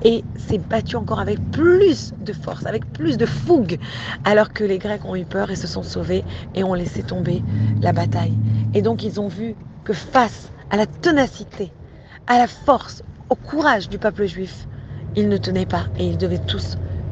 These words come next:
partir et redonner la victoire au peuple juif.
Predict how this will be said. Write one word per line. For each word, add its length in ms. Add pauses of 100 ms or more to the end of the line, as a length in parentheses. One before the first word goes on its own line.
(160)
partir 480 (480)
et 200 (200)
redonner 440
la 120
victoire 320
au 60
peuple 260
juif. 340